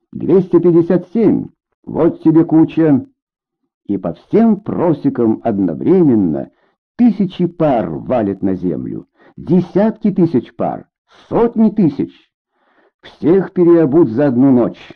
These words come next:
Плохие кирзовые сбросить, хорошие кожаные обуть. В нашем лесу мы совсем не одни. Правее батальон и левее батальон. Впереди нас какие-то артиллеристы,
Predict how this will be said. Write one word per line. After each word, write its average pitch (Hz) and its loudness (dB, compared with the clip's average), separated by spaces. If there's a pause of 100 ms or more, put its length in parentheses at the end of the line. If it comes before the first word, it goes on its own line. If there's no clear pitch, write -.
(480)
Плохие 170 0
кирзовые 151 2
сбросить, 160 -4 (440)
хорошие 113 -4
кожаные 175 0
обуть. 113 -2 (960)
В - -8
нашем 160 0
лесу 135 0
мы 139 0
совсем 175 -2
не 170 2
одни. 87 -8 (420)
Правее 139 0
батальон 101 -2 (280)
и 131 2
левее 160 4
батальон. 151 -2 (460)
Впереди 180 2
нас 95 0 (300)
какие-то 120 0
артиллеристы, 123 0